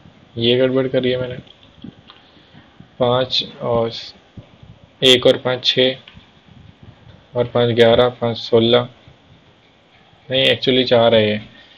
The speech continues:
पच्चीस और पन्द्रह और छः,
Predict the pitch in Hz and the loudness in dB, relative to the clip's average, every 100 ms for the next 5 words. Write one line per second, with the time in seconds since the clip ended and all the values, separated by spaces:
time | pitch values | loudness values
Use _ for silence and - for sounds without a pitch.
0 | _ _ - _ _ - - _ 131 123 | _ _ -20 _ _ -20 -20 _ -4 -4
1 | - 135 131 - - - 131 120 120 - | -2 -2 0 -2 -8 -2 0 4 2 0
2 | - _ _ _ _ _ _ _ _ _ | -16 _ _ _ _ _ _ _ _ _
3 | _ _ _ _ _ _ _ - - - | _ _ _ _ _ _ _ -20 -20 -20
4 | _ _ _ - - - _ - _ _ | _ _ _ -20 -20 -20 _ -20 _ _
5 | _ _ _ _ _ _ _ _ _ - | _ _ _ _ _ _ _ _ _ -20
6 | _ - - - _ - _ - 120 120 | _ -20 -20 -20 _ -20 _ -6 -2 0
7 | 127 135 127 127 131 - - - 120 131 | 0 0 0 0 -2 -10 -6 -2 0 -2